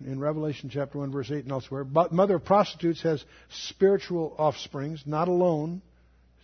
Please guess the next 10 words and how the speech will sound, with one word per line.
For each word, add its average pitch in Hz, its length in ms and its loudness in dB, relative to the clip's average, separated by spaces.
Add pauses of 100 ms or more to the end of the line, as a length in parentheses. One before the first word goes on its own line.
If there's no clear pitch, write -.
This 143 160 -6
is 151 140 0
not 190 180 4
a 175 100 6
single 190 460 2
system. 175 720 -2 (380)
It's 151 160 -2
the 147 100 -2
fountain 185 460 0
of 156 100 -4